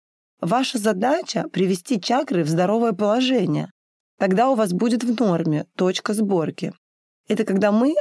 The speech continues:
осознанно переходим в то или иное состояние в рамках места и положения, в котором находимся. Объясню на примере. Моя задача, когда я иду проводить расстановки,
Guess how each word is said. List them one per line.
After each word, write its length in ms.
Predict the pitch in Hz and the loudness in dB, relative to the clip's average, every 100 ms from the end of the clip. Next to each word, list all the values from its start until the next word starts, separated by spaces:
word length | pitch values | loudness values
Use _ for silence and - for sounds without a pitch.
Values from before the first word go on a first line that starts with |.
| - | -2
осознанно 720 | 202 - 262 262 185 170 151 | -4 0 0 2 2 0 0
переходим 520 | 180 175 - 185 170 | 0 0 0 0 0
в 80 | - | 0
то 240 | 247 247 | 0 2
или 300 | 508 185 175 | 2 2 2
иное 200 | 185 202 | 2 2
состояние 840 | - 170 - 202 208 165 151 147 165 _ _ _ | 0 -4 0 2 2 0 0 -2 -4 _ _ _
в 60 | - | -2
рамках 380 | 185 170 170 180 | 0 0 -2 -2
места 340 | 196 254 262 | -2 -2 -2
и 120 | 339 | -2
положения, 800 | 180 220 269 226 180 156 156 170 - _ _ _ | 0 0 0 0 0 0 -2 -6 -10 _ _ _
в 80 | |
котором 380 | - 175 208 240 | -8 -2 0 2
находимся. 760 | 220 - 151 139 143 - - - - _ _ _ _ _ _ _ _ | 0 -2 -2 -2 -2 -4 -10 -12 -16 _ _ _ _ _ _ _ _
Объясню 420 | 180 180 190 226 240 | -2 0 0 0 0
на 100 | 226 | 0
примере. 560 | 233 240 190 156 - - _ _ _ | 2 2 2 0 -6 -14 _ _ _
Моя 260 | - 196 220 | -2 0 2
задача, 380 | 190 196 320 - | 2 2 0 0
когда 280 | 214 185 185 | 0 2 2
я 300 | 190 190 190 | 2 0 0
иду 340 | 208 180 226 | -2 0 -2
проводить 480 | 175 175 180 185 175 | 0 0 2 0 0
расстановки, 720 | 180 - 190 285 359 - 175 | -4 -2 0 0 -2 -8 -8